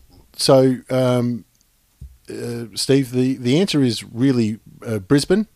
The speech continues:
with a soft spot for G W S, um, on who we're rooting for to win.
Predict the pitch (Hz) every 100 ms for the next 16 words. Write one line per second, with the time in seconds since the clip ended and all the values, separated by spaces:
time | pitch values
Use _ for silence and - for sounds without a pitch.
0 | _ - 127 123 120 117 107 - - 160
1 | 143 - 123 113 107 104 90 80 - -
2 | _ _ _ _ _ _ _ 98 90 92
3 | 90 95 90 104 98 95 98 92 101 92
4 | 90 87 78